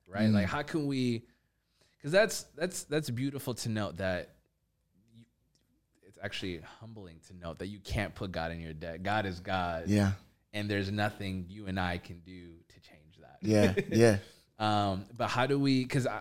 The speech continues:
Speaker 1: you know, I think it takes a level of self-awareness to understand first and foremost, "Oh man, like, I, I'm not really pure because I, I actually care about God. I just want a great sex life when I'm married." <laughs> Right?
Speaker 2: Yeah.
Speaker 1: That's a,
Speaker 2: Yeah.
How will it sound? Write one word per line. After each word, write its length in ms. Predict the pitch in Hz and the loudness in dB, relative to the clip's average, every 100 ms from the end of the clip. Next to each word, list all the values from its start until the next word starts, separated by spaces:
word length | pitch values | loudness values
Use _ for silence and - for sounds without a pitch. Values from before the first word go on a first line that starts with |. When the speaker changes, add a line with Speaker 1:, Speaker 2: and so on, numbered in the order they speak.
| 87 | -6
Speaker 1:
you 120 | 131 120 | -4 0
know, 60 | 107 | 0
I 60 | |
think 200 | 110 135 | 0 -2
it 80 | 120 | -2
takes 220 | 123 113 | -2 -2
a 20 | |
level 200 | 107 107 107 | -2 -2 -2
of 60 | |
self-awareness 600 | - 107 113 104 101 95 | -4 -8 -8 -16 -16 -20
to 120 | - | -14
understand 680 | 101 98 - 104 101 92 95 - _ _ - | -6 -4 -4 -2 -2 -2 -4 -10 _ _ -8
first 240 | 98 - | -6 -6
and 100 | 90 | -10
foremost, 520 | 101 98 90 87 - - | -10 -14 -8 -8 -8 -2
"Oh 200 | 101 90 | -2 -2
man, 320 | 92 104 90 | -4 -4 -4
like, 160 | 85 | -4
I, 260 | 90 98 95 - _ _ _ _ _ - | -2 -2 -4 -10 _ _ _ _ _ -10
I'm 160 | 104 135 | -6 -2
not 160 | 110 | -2
really 220 | 101 92 | -2 -2
pure 340 | 87 - 110 101 | -4 -8 -6 -6
because 240 | 90 90 | -6 -6
I, 100 | 90 - | -6 -6
I 140 | 92 | -6
actually 400 | 90 87 - 92 | -2 -4 -6 -10
care 240 | 80 - 95 | -10 -6 -4
about 260 | 90 80 | -2 -4
God. 240 | 85 90 90 | -4 -2 -2
I 60 | |
just 280 | 95 90 - | -4 -8 -12
want 160 | 95 90 | -10 -8
a 40 | |
great 240 | 87 90 82 | -6 -6 -4
sex 260 | 98 90 | -4 -4
life 160 | 87 87 | -6 -6
when 100 | 90 | -8
I'm 120 | 85 | -10
married." 360 | 101 98 85 85 | -4 -2 -2 -4
<laughs> 20 | |
Right? 100 | - | 0
Speaker 2:
Yeah. 200 | 101 139 | 6 6
Speaker 1:
That's 240 | 143 139 143 | 6 4 4
a, 240 | 117 104 | 4 2
Speaker 2:
Yeah. 260 | 73 113 | 4 8